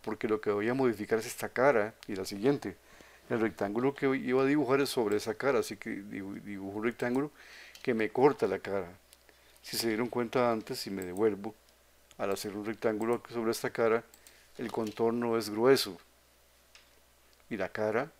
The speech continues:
s-, se mira claramente. Cuando lo edito, el contorno es fino y no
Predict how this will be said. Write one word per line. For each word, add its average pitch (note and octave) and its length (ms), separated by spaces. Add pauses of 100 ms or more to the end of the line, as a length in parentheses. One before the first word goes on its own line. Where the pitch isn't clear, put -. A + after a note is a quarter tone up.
(720)
s-, - 480
se - 200
mira A#2 240
claramente. G#2 720 (760)
Cuando A2+ 300
lo B2+ 140
edito, B2+ 500 (680)
el G#2+ 120
contorno A2+ 800 (100)
es G2+ 600
fino A2+ 440 (2000)
y B2 140
no A2 400